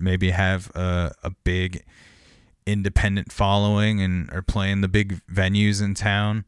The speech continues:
or have made thirty-year careers out of their crafts. It's, uh, it's exciting when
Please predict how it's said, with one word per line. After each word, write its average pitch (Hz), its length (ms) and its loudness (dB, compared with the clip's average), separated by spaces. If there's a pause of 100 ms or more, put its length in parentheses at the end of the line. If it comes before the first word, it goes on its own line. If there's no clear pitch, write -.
(240)
or 101 200 2
have 92 120 0
made 98 340 2
thirty-year 107 640 4
careers 117 500 2
out 117 140 4
of 117 80 2
their 117 160 2
crafts. 123 520 2
It's, 95 360 -2
uh, 95 380 2
it's 98 200 -4
exciting 98 640 2 (180)
when 90 400 -2